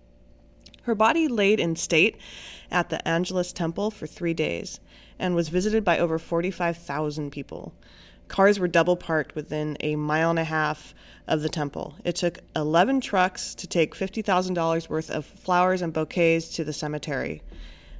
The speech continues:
which was already inundated with orders sent directly there. She is buried at Forest Lawn Memorial Park Cemetery in Glendale, California.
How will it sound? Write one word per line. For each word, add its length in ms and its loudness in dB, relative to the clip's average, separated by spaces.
which 200 4
was 120 -2
already 440 6
inundated 460 4
with 180 -2
orders 300 0
sent 200 -2
directly 340 -4
there. 300 -4
She 180 2
is 80 4
buried 340 6
at 140 0
Forest 380 0
Lawn 180 2
Memorial 420 -2
Park 520 -6
Cemetery 600 -4
in 160 -2
Glendale, 420 -2
California. 680 -12